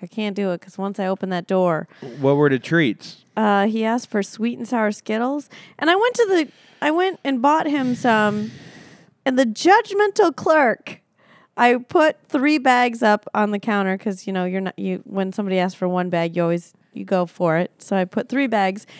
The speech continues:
Speaker 1: and he goes, "Oh, are those all for you?" And I go, "Yeah."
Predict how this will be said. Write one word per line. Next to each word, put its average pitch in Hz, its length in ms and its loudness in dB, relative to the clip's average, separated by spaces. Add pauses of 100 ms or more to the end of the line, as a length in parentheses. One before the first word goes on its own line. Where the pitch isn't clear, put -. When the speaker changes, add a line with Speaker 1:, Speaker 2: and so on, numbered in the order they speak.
(180)
Speaker 1:
and 220 80 0
he 226 60 4
goes, 208 280 4
"Oh, 226 140 4
are 226 80 4
those 208 240 2
all 208 160 2
for - 160 -4
you?" 214 420 0 (160)
And 233 120 -6
I 226 80 -6
go, 220 220 -2 (340)
"Yeah." 208 360 0